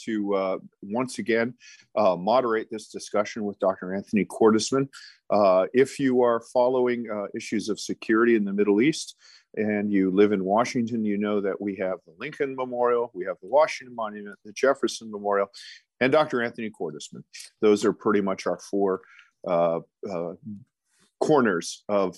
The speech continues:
the infrastructure in Washington. Uh, we're here today as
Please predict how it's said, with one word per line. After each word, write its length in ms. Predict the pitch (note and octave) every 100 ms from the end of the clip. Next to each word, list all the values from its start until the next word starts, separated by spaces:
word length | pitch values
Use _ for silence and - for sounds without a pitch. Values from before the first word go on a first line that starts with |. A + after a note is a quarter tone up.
| -
the 220 | G2+ F#2+ -
infrastructure 720 | A#2+ - G2 - F2+ - - A2
in 180 | A#2
Washington. 580 | G2 G2 G2 F2+ - E2 - - - - -
Uh, 240 | G#2 G2
we're 240 | G#2 C#3 C#3+
here 280 | E3+ G3+ G#3
today 420 | - D#3 D#3 D3+
as 320 | A#2+ A2+